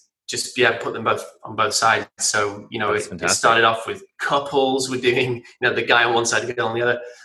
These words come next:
Speaker 1: or it was a pets and, or the company, you know, of course, companies jumped on it.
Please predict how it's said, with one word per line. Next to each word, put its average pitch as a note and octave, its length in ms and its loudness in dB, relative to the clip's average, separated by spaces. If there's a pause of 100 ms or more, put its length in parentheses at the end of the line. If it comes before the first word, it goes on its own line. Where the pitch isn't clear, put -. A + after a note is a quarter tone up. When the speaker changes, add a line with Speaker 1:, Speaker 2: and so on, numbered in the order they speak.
(160)
Speaker 1:
or A#2+ 180 4
it A2+ 100 0
was G#2+ 140 -4
a - 160 -4
pets - 840 -2 (200)
and, G#2 560 -2
or D#3+ 100 -4
the - 60 -8
company, D3 400 -2
you A#2+ 60 2
know, G#2 100 2
of G#2 120 -2
course, - 260 -8
companies C3 280 -4
jumped A#2+ 320 0
on A#2+ 140 2
it. A#2 160 4